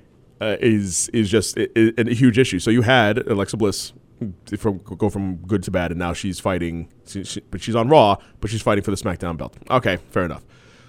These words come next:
You had, uh, you just finally had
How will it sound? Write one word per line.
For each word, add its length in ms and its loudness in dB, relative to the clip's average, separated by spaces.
You 100 6
had, 440 4
uh, 500 -2
you 160 -2
just 240 4
finally 340 4
had 420 0